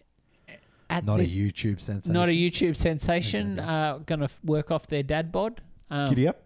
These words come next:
Speaker 1: all props to Will, though. Go
Speaker 2: Good
Speaker 1: get
Speaker 2: on
Speaker 1: in
Speaker 2: you,
Speaker 1: shape,
Speaker 2: Will.
Speaker 1: buddy. I
Speaker 2: Yeah,
Speaker 1: wanna see
Speaker 2: exactly,
Speaker 1: you do
Speaker 2: you
Speaker 1: it.
Speaker 2: know.
Speaker 1: Um, but
Speaker 2: He has free time.
Speaker 1: Will Smith is the sort of actor who, when he comes on board a project, brings in a team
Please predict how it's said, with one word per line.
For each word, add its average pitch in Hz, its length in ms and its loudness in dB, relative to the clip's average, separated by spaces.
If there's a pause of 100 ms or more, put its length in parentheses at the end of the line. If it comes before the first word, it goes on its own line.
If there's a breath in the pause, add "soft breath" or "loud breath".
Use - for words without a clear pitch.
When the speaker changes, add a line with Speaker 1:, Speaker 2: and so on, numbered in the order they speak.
Speaker 1:
all 214 140 0
props - 320 -2
to 131 80 -4
Will, 110 220 -2
though. 147 260 -4 (120)
Go 240 140 -4
Speaker 2:
Good 202 100 -4
Speaker 1:
get 349 120 4
Speaker 2:
on 339 80 2
Speaker 1:
in 320 60 0
Speaker 2:
you, 226 60 0
Speaker 1:
shape, - 160 2
Speaker 2:
Will. 277 120 2
Speaker 1:
buddy. 226 380 -4
I - 60 -14
Speaker 2:
Yeah, - 60 -4
Speaker 1:
wanna 165 220 0
see 151 140 2
Speaker 2:
exactly, 123 260 2
Speaker 1:
you 101 60 2
do 104 40 0
Speaker 2:
you - 0 -
Speaker 1:
it. 110 200 -4 (440 loud breath)
Speaker 2:
know. - 60 -2
Speaker 1:
Um, 165 360 0 (260 loud breath)
but 208 260 2 (100)
Speaker 2:
He 151 80 0
has 113 140 2
free 92 200 0
time. 104 260 -2 (480 soft breath)
Speaker 1:
Will 202 280 2
Smith 185 560 -2 (160)
is 156 580 2 (380)
the 151 120 -4
sort 160 280 0
of - 80 -6
actor 147 360 -2
who, 139 140 2
when 170 160 0
he 190 60 -2
comes 185 280 -4
on 147 140 -2
board 165 240 -2
a 285 60 -2
project, 113 640 -8 (460)
brings 131 280 -2
in 131 140 0
a 107 60 -6
team 143 520 -2